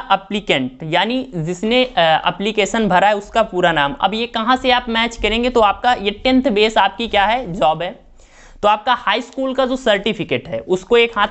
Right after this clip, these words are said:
में ले लेना है और इधर आपका फॉर्म हो जाएगा। तो यहाँ पर, अ, एप्लीकेंट का नाम, तो यहाँ पर मेरा नाम अजय कुमार है और इधर मैं अपना सर्टिफिकेट रख लूँगा और दोनों की स्पेलिंग मैच करना है।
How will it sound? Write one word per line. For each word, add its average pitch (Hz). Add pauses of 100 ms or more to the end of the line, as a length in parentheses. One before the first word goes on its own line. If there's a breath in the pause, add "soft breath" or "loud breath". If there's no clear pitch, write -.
में 226
ले 220
लेना 220
है 262 (680)
और 180
इधर 214
आपका 220 (180)
फॉर्म 190
हो 262
जाएगा। 127 (540 loud breath)
तो 208
यहाँ 240
पर, 285
अ, 185
एप्लीकेंट 240
का 240
नाम, 226
तो 240
यहाँ 220
पर 226
मेरा 208
नाम 226
अजय 185
कुमार 202
है 233
और 202
इधर 202
मैं 233
अपना 226
सर्टिफिकेट 214
रख 190
लूँगा 190
और 220
दोनों 214
की 180
स्पेलिंग 262
मैच 190
करना 127
है। 117